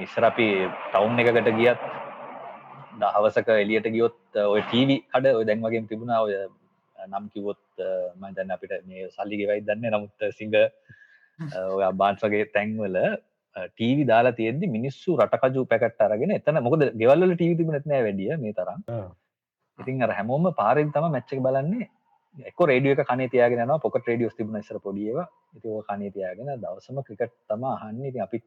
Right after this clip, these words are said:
Speaker 1: ඒක නිසා වෙන්න ඕනේ මේ පිස්සු හැදුනේ පොඩි වයසකදී වුණත්. එතකොට අනූ හය වෙද්දි තිබුණ ලොකුම ප්‍රශ්නේ තමයි ලංකාවට කොහොමද මේ, අ, පිටරට කණ්ඩායම් ටික ගෙන්න ගන්නේ කියන එක. මොකද ඒගොල්ලෝ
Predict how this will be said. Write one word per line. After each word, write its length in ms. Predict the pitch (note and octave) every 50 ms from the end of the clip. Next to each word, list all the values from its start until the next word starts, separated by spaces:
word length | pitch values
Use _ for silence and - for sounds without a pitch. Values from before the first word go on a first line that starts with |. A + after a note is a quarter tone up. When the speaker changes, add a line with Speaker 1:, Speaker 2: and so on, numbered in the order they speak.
| _ _
Speaker 1:
ඒක 200 | - G#2+ G#2 -
නිසා 280 | A#2+ A2 G#2 A#2+ A2+ G#2+
වෙන්න 220 | G#2+ G#2+ A2 A#2
ඕනේ 180 | A#2+ A#2+ A#2+ G#2+
මේ 220 | G#2 G2+ F#2+ F#2+
පිස්සු 340 | - - G2+ - - A#2 G#2
හැදුනේ 280 | G#2+ G#2 A#2 B2 B2
පොඩි 180 | A2 G2+ G2+ A2 A2 -
වයසකදී 500 | - G#2+ G#2 G2+ - A2+ A#2 A2 G#2 A2
වුණත්. 240 | D#3 A3+ D3+ - _ _ _ _ _ _ - - - _ _ _ _ _ _ _ _ _ _ -
එතකොට 240 | A2+ B2+ C#3 E3+ F3
අනූ 220 | D3+ C3 D3 E3
හය 140 | D3+ F3 F#3
වෙද්දි 200 | F3 F3+ F3+ F3
තිබුණ 220 | F3 E3 F3 F3+ E3+
ලොකුම 260 | C#3+ B2+ D#3+ D#3 D#3
ප්‍රශ්නේ 280 | - D3+ - - D#3 D#3
තමයි 140 | D#3 G3+ F#3+
ලංකාවට 480 | D3 C3 C#3 C3+ C3 D3+ D#3+ F3 F3
කොහොමද 340 | D#3+ C#3 A#2+ C#3 D#3 E3+ F3 E3+
මේ, 300 | D#3+ D3+ D3+ C#3+ C3 B2 - _ _ _
අ, 140 | - A2 G2+ G2+ G2 F#2+ F#2+ F#2+ F#2
පිටරට 420 | - - A2 - C3+ C3+ B2+ C#3 -
කණ්ඩායම් 340 | A#2+ A2+ A#2+ B2 C3 C#3
ටික 220 | C3+ E3 G3 F#3+ C#3+
ගෙන්න 240 | B2+ C#3+ D#3 D#3 C3+
ගන්නේ 280 | A#2+ A2 G2+ F#2+ F2
කියන 200 | E2+ E2+ E2+ E2+
එක. 120 | D#2+ - - - - - - - - - - - - - - - - - - -
මොකද 200 | - - A2+ A2
ඒගොල්ලෝ 400 | A2 G#2+ A2 B2 C3+ C#3 C3+